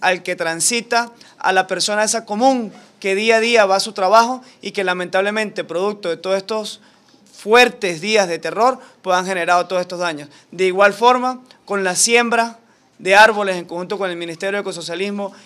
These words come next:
y Hábitat, para de esta forma también hacer un plan de reforestación en los diferentes sectores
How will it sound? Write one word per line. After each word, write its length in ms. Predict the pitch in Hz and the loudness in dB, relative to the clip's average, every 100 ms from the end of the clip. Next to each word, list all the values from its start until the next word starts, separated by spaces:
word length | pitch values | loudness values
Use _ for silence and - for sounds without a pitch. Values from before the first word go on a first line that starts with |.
| _ | _
y 160 | - 190 | -6 6
Hábitat, 520 | 214 240 247 247 240 - _ | 6 6 0 -2 -2 -20 _
para 220 | 190 185 | 2 2
de 60 | 180 | 0
esta 180 | 185 | -2
forma 300 | 202 208 208 | -4 -2 -4
también 440 | 196 180 208 214 156 | -4 -2 0 -2 -6
hacer 400 | - 175 196 202 | -8 -6 -2 -4
un 140 | 202 208 | -4 -10
plan 240 | 208 208 | -4 -2
de 80 | 202 | -2
reforestación 800 | 196 190 170 160 160 190 240 220 - _ | -6 -6 -8 -8 -8 -4 -4 -6 -18 _
en 120 | 185 | -8
los 80 | 190 | -6
diferentes 500 | 180 180 180 175 202 | -6 -6 -6 -6 -6
sectores 540 | 175 - 233 240 233 | -6 -2 0 0 -2